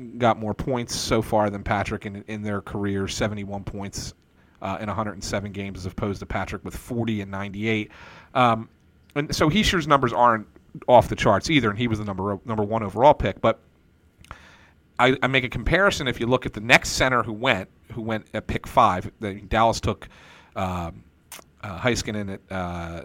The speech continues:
at number three, and then Colorado took Cale Ma-, uh, Cale Makar at,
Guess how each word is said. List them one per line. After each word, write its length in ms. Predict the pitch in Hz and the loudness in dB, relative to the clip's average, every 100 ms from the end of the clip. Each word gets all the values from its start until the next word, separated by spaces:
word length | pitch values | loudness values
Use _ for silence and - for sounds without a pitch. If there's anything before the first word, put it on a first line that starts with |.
| - | -12
at 100 | 104 | -12
number 200 | 98 90 | -10 -8
three, 480 | 90 107 107 101 101 | -8 -4 -2 0 -2
and 80 | 92 | -6
then 160 | 90 | -10
Colorado 420 | - 104 98 101 95 | -4 -2 0 0 -2
took 220 | - - | -4 -4
Cale 200 | - 95 | -4 -4
Ma-, 200 | 98 101 - | -4 -6 -6
uh, 220 | 101 92 - - | -10 -8 -10 -4
Cale 200 | 110 101 | -2 -2
Makar 400 | 95 107 95 | -2 0 0
at, 80 | 92 | -2